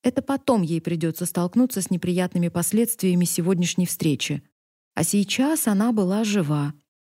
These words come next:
да ещё и с мешочком волшебных цветов. Однако вскоре радость от одержанной победы испарилась, как только она поняла всю странность происходящего. Почему он сбежал?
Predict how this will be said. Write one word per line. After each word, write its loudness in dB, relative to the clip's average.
да 0
ещё 2
и 4
с -2
мешочком 0
волшебных -2
цветов. -6
Однако 0
вскоре 0
радость 0
от -4
одержанной 0
победы 0
испарилась, 0
как -2
только -2
она 0
поняла 0
всю -4
странность 0
происходящего. -2
Почему 0
он 2
сбежал? -2